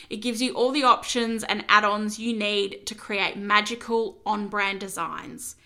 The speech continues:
This is another tool I learned about at uni, and I've been obsessed with it ever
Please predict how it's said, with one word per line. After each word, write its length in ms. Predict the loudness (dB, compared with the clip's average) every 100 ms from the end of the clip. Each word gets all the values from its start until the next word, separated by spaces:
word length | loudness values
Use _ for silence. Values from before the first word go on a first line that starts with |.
| -20 -20 -16 -2
This 200 | 0 2
is 120 | 2
another 340 | 6 6 6
tool 360 | 0 0 0 4
I 120 | 2
learned 300 | 4 2 0
about 340 | 0 6 8 8 4
at 240 | 0 -2
uni, 540 | 0 2 2 2 0 -4 -16 -20 2
and 120 | 4 6
I've 300 | 8 6 4
been 260 | -2 -4 -6
obsessed 600 | -8 -6 -2 -2 -2 -6
with 140 | -6 -4
it 240 | -6 -2 0
ever 460 | 0 2 0 0